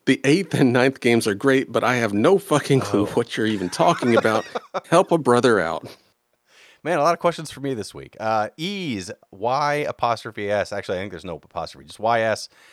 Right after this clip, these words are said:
Speaker 2: Uh, it is a series of games, I would say eight and nine, which I said are really good, are, are more modern feeling. They're three D action games with, uh, like, like a Zelda, right? But it has levels, it has equipment that you change out, uh, but it's,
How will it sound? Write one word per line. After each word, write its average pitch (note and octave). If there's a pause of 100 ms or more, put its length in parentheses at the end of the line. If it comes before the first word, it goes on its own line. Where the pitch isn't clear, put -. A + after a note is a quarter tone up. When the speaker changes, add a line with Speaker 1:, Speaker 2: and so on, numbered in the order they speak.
(240)
Speaker 2:
Uh, G#2
it A2
is G#2+
a F#2+
series D3
of A#2
games, B2
I G#2+
would A2+
say B2+
eight C#3
and C3+
nine, A2+
which G2+
I G#2
said G#2
are G2
really G2+
good, G2
are, A2
are G#2+
more C3
modern G2
feeling. - (340)
They're F2+
three A#2+
D A#2
action G#2
games F#2
with, E2 (160)
uh, E2
like, G3+
like A#3
a F3+
Zelda, F#2
right? F#2 (260)
But C3
it C#3
has E3
levels, A2
it G2
has G#2+
equipment G2
that G2
you F#2
change F2
out, E2 (320)
uh, F#2+
but A2+
it's, A2